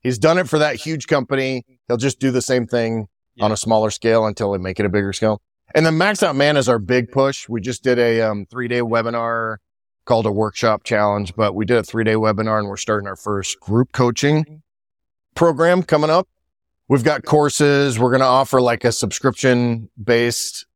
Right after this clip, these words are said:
Speaker 1: you know, content thing on there. I have the podcast. We just did our, I think I did my sixtieth episode on that.
Speaker 2: Good job.
Speaker 1: And then Detailer's Roadmap. And, and, uh, at some point, I hope I'm,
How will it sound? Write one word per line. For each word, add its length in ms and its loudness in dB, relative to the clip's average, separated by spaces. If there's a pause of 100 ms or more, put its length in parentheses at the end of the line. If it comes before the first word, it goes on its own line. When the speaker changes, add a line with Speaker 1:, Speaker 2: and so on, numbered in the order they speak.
Speaker 1:
you 100 -6
know, 140 -6
content 640 0 (380)
thing 340 4
on 180 2
there. 460 2 (300)
I 80 2
have 140 0
the 80 -2
podcast. 680 0
We 80 -2
just 200 -6
did 120 2
our, 120 0 (140)
I 40 -14
think 140 -6
I 60 -4
did 140 -6
my 120 -6
sixtieth 540 -6
episode 400 -2
on 140 0
that. 240 -6 (280)
Speaker 2:
Good 120 -20
job. 200 -6
Speaker 1:
And 120 4
then 120 2
Detailer's 420 2
Roadmap. 500 4
And, 340 -2
and, 340 -4
uh, 460 0
at 160 -2
some 220 0
point, 240 2
I 60 2
hope 200 2
I'm, 280 2